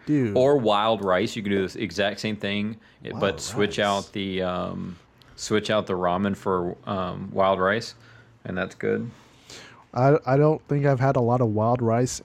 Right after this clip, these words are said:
Speaker 1: in my time. I just
Speaker 2: Really?
Speaker 1: usually just had a
Speaker 2: It's,
Speaker 1: lot of
Speaker 2: it's
Speaker 1: white
Speaker 2: just long
Speaker 1: rice.
Speaker 2: grain. It's just long
Speaker 1: Oh, is
Speaker 2: grain
Speaker 1: that, is that
Speaker 2: rice.
Speaker 1: what it is? Like, I, I just
Speaker 2: Yeah.
Speaker 1: usually have, like, the jasmine rice, the white rice.
Speaker 2: Ooh, that's good.
Speaker 1: Um, but we had, uh,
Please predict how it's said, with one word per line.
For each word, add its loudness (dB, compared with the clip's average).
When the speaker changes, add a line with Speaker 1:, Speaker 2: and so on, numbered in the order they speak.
Speaker 1:
in 0
my 2
time. 0
I -2
just -6
Speaker 2:
Really? 2
Speaker 1:
usually -2
just -4
had 2
a -2
Speaker 2:
It's, -2
Speaker 1:
lot 2
of 4
Speaker 2:
it's 2
Speaker 1:
white 0
Speaker 2:
just -2
long 4
Speaker 1:
rice. 0
Speaker 2:
grain. -2
It's -12
just -6
long -2
Speaker 1:
Oh, 4
is 2
Speaker 2:
grain 2
Speaker 1:
that, 4
is 4
that 4
Speaker 2:
rice. 6
Speaker 1:
what 6
it 6
is? 4
Like, 2
I, 2
I 4
just 2
Speaker 2:
Yeah. 4
Speaker 1:
usually 2
have, 2
like, 2
the -2
jasmine 0
rice, -2
the -6
white -6
rice. -4
Speaker 2:
Ooh, 0
that's -8
good. 2
Speaker 1:
Um, 0
but 4
we 4
had, 4
uh, 4